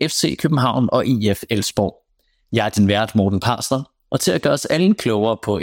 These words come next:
F C K's fire et sejr, har jeg forbindelse til Kasper Larsen, der sender helt tæt på byens hold nede fra Atlantic Cup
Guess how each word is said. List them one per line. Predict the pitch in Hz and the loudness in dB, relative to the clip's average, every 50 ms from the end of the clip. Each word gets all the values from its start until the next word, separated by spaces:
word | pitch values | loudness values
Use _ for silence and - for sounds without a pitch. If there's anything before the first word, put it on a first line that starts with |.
| 107 - | -2 -4
F | |
C | - - | -6 -6
K's | - - 113 107 104 - - - | -4 -2 -2 -2 -4 -4 -2 -2
fire | 127 127 123 110 107 | 0 0 0 0 -2
et | 110 - | -2 -2
sejr, | - - 127 117 113 123 127 127 - | -2 -2 -2 -2 -2 -4 -4 -4 -4
har | - 139 | -2 -2
jeg | 143 143 - | -2 0 -2
forbindelse | 175 151 - 160 160 160 151 - - | -2 0 0 0 0 0 -2 -2 -6
til | - - - | -10 -12 -8
Kasper | - - 165 170 - - 127 | -4 -4 -4 -2 -2 -2 0
Larsen, | 107 98 104 113 - - 135 - _ _ _ _ _ _ - | 0 0 0 -2 -2 -4 -8 -8 _ _ _ _ _ _ -4
der | 147 | -2
sender | 139 - - 156 156 160 | -2 0 0 0 0 -2
helt | 170 160 - - 240 - 165 - - - | -2 -2 -2 -4 -2 -2 -4 -8 -8 -6
tæt | - - 113 - | -4 -4 -2 -2
på | - 101 | -4 -4
byens | - - 110 104 98 - | -2 0 0 0 0 0
hold | - 147 165 - | -2 -2 -2 0
nede | - 120 104 101 107 113 107 - | 0 0 0 0 0 0 -2 -2
fra | 151 - | -2 -2
Atlantic | - 151 135 117 110 104 92 - - 120 - | -2 -2 -2 0 -2 -2 -2 -2 -4 -4 -2
Cup | - - 98 | -2 -2 -2